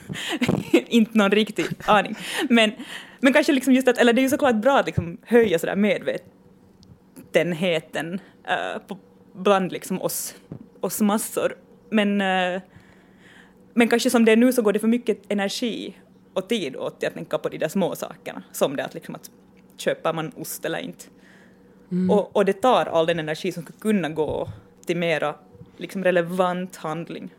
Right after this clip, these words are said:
Speaker 1: kanske. Att vi är ju alla liksom, känner oss helt utmattade. Att liksom att jag försöker,
Speaker 2: Mm.
Speaker 1: jag gör mitt allt och ingenting ändras. Att vad, vad mer kan man, jag, kan det förväntas av mig? Och det är kanske för att vi använder vår energi på helt fel saker.
Speaker 2: Men att, att göra en, en kritisk,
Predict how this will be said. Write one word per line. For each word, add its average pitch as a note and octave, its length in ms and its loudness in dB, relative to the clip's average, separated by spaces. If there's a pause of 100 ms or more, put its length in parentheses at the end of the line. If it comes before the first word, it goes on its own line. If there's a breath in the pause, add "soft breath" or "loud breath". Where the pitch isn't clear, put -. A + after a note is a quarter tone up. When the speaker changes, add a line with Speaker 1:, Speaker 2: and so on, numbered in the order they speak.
(120)
Speaker 1:
kanske. - 300 -14 (180)
Att - 200 -8
vi G#3+ 80 4
är G#3 40 4
ju G#3+ 100 4
alla G#3 200 4
liksom, G3 340 -6 (440 loud breath)
känner F#3+ 260 0
oss F3+ 120 -4
helt F#3+ 180 0
utmattade. - 680 -8 (300)
Att F#3 100 -10
liksom F3 160 -10
att E3+ 80 -6
jag F#3+ 100 -2
försöker, G3+ 180 -2
Speaker 2:
Mm. F#3+ 120 4
Speaker 1:
jag F#3+ 80 6
gör F#3+ 120 6
mitt F#3+ 180 -2
allt F#3 360 0
och D#3+ 100 -4
ingenting F3 340 -6
ändras. D#3+ 340 -6
Att F#3+ 100 -12
vad, F3 180 -4
vad F#3 120 -2
mer F3+ 200 0
kan D#3+ 220 -8
man, E3 100 -10
jag, E3 100 -6 (260)
kan E3+ 140 -4
det E3+ 60 -8
förväntas F#3 480 -2
av F#2+ 100 -8
mig? A3 360 -10
Och F#3 100 -6
det F3+ 60 2
är F#3 40 2
kanske G3+ 220 0
för F#3+ 80 0
att E3 60 -2
vi F3+ 80 2
använder F#3 260 2
vår E3+ 80 -2
energi E3+ 340 -6
på F#3 100 -12
helt D#3+ 160 -8
fel E3+ 180 -4
saker. - 400 -4 (1600 loud breath)
Speaker 2:
Men C4+ 200 0
att, C#4 180 0 (260)
att A#3+ 160 0
göra B3+ 260 4
en, G#3 140 0
en G#3+ 140 0
kritisk, G#3+ 580 -2